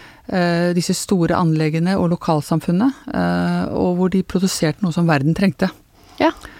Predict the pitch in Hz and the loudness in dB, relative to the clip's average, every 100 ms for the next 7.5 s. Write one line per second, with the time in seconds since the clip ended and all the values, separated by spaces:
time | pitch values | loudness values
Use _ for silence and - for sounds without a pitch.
0 | - - - 202 196 - 190 - 170 175 | -20 -14 -2 2 2 2 0 2 2 2
1 | 175 156 160 170 175 185 160 147 156 160 | 2 2 2 0 -2 -4 -2 0 2 0
2 | 160 165 - - 196 156 185 277 233 214 | 0 -2 -4 0 0 2 2 0 -2 -6
3 | - 175 175 170 - - - - - 175 | -4 -2 0 -2 -8 -20 -20 -16 -4 0
4 | 165 170 175 170 175 - - 175 180 - | 2 2 2 0 0 -2 -4 -4 -4 0
5 | 170 175 185 - - - - 175 160 208 | 2 2 0 -6 -12 -8 -2 -2 0 2
6 | 202 151 156 170 175 185 180 165 156 214 | 2 0 -2 -4 -2 0 2 2 0 0
7 | 190 175 160 233 | 0 -2 2 2